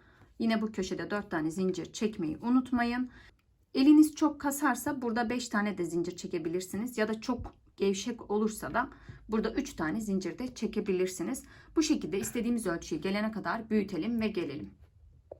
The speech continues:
Evet arkadaşlar, istediğimiz ölçüye gelene kadar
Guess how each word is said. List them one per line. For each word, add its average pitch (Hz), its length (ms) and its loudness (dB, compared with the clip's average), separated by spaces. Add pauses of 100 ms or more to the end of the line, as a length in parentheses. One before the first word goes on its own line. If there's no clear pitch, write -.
(1700)
Evet 247 220 0
arkadaşlar, 202 640 0 (160)
istediğimiz 226 640 0
ölçüye 226 360 4
gelene 202 360 2
kadar 190 420 0